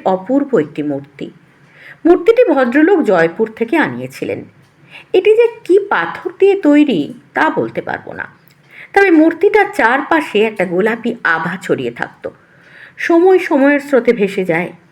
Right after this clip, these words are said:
জীবন, যৌবন, ধনমান। এখন হয়েছে কি, জগাতার এক চেলা প্রমোটার হয়েছে,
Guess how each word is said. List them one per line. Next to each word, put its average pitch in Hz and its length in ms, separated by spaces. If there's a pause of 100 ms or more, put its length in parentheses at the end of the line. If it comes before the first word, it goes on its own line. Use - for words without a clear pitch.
(120)
জীবন, 175 380
যৌবন, 147 480
ধনমান। 139 420 (960)
এখন 339 320
হয়েছে 427 320
কি, 381 320
জগাতার 277 540 (120)
এক 214 160 (140)
চেলা 226 460
প্রমোটার 139 480
হয়েছে, - 340